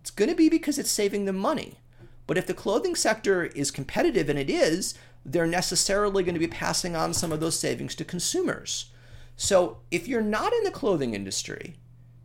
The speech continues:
and automation takes over the clothing industry, you have to spend less money on clothing now. This effectively gives you a raise because your, your real salary is not the dollars you get,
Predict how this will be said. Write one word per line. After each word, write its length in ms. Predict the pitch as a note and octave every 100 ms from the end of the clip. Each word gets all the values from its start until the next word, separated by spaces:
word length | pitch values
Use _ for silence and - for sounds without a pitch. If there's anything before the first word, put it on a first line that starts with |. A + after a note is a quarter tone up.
| - -
and 120 | D3
automation 680 | - E3+ A3+ A3 G#3+ - G3
takes 300 | - F#3+ -
over 160 | F#3 F3
the 60 |
clothing 380 | - C#4+ E4+ G3+
industry, 360 | C3 B2+ - C#3+
you 140 | D#3 A#3+
have 100 | E4+
to 80 | E4+
spend 480 | - B3 G#3+ G3+ -
less 380 | C3+ C3+ E3+ -
money 240 | E3 E3 F3
on 100 | -
clothing 460 | - E4 G4 G#3
now. 240 | G#2 - - - -
This 180 | E3 D#3+
effectively 580 | - - - G#3 G3
gives 280 | F3+ D#3 B2+
you 120 | D3+
a 40 | F3+
raise 420 | F#3+ F4+ D3+ -
because 260 | - E3+ E3+
your, 140 | F#3
your 140 | F#3+
real 280 | F3+ G3 C#4
salary 680 | - - C#4 E4 C#4 C3 B2
is 160 | B2 C3+
not 420 | B2 D#3 - -
the 80 | -
dollars 760 | - C3+ A#2+ G#3 A3 D#3+ -
you 100 | A#2
get, 420 | A#2+ G#2+ B1 -